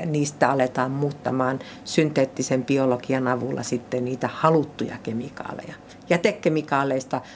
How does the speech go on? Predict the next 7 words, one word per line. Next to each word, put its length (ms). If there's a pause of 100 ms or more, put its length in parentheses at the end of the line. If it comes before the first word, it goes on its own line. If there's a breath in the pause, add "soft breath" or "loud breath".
(120 loud breath)
tuotetaan 640
haluttuja 680
kemikaaleja. 760 (260 loud breath)
Se 100
on 80
tämä 260
meidän 420